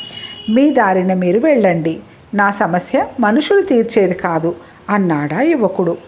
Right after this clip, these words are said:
భైరవుడు అతనితో, "నేను నీకు దానము ఇవ్వటం లేదు, అప్పు పెట్టటం లేదు. నేను వ్యాపారం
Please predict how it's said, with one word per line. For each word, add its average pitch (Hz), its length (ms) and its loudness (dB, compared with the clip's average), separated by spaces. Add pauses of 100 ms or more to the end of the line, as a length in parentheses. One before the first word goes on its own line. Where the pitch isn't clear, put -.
(520)
భైరవుడు 190 560 0
అతనితో, 180 480 -2 (360)
"నేను 196 520 0 (180)
నీకు 233 220 0
దానము 196 580 2
ఇవ్వటం 285 440 0
లేదు, 285 440 2 (220)
అప్పు 190 320 -2
పెట్టటం 196 500 0
లేదు. 165 360 0 (320)
నేను 233 260 2
వ్యాపారం 208 580 2